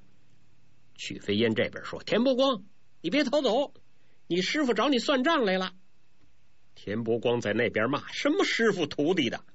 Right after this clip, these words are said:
老子上了令狐冲这小子的当，这小尼姑过来一步，老子立刻杀了他。”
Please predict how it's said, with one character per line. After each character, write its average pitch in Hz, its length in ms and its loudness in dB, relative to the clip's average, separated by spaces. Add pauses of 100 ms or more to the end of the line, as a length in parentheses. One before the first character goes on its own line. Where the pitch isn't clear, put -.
(400)
老 147 280 4
子 226 100 2
上 220 220 2
了 220 80 4
令 262 220 4
狐 - 160 -2
冲 294 180 0
这 214 100 4
小 - 320 -2
子 254 140 2
的 262 100 4
当， 277 240 0 (720)
这 262 100 4
小 185 260 2
尼 190 140 2
姑 254 160 2
过 247 220 4
来 226 80 4
一 233 160 0
步， 285 240 0 (260)
老 147 240 2
子 262 140 4
立 320 260 4
刻 170 220 2
杀 277 320 2
了 220 100 2
他。” 135 240 -6